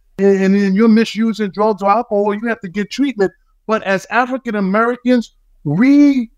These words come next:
at times, especially the older generation,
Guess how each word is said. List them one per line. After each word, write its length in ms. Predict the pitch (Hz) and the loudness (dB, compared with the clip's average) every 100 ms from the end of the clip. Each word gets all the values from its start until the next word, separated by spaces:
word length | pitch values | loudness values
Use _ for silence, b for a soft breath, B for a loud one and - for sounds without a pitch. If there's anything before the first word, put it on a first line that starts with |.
| _ _ _ | _ _ _
at 240 | 165 170 170 | -2 -2 -2
times, 760 | - 202 202 196 196 196 - _ _ _ _ - | -4 0 0 0 0 -2 -4 _ _ _ _ -18
especially 420 | - 214 - 226 | -4 -2 0 0
the 80 | 180 | 0
older 340 | 165 190 185 | 0 -2 -2
generation, 760 | 156 190 180 170 185 170 202 | -2 -2 0 -2 -4 -2 -4